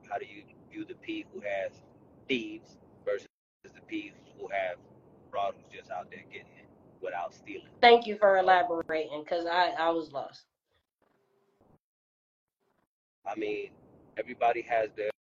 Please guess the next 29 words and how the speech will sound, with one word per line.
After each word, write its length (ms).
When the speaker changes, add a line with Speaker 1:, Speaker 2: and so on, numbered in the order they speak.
Speaker 1:
their, 220
their 200
way 160
of 140
doing 240
things 380
at 100
the 140
end 120
of 60
the 120
day. 220
You 120
know, 260
what 220
you 140
learned, 280
what 200
you 100
was 140
taught, 320
you 80
know, 220
what, 240
what 200
you 160
was 120
good 220
at 200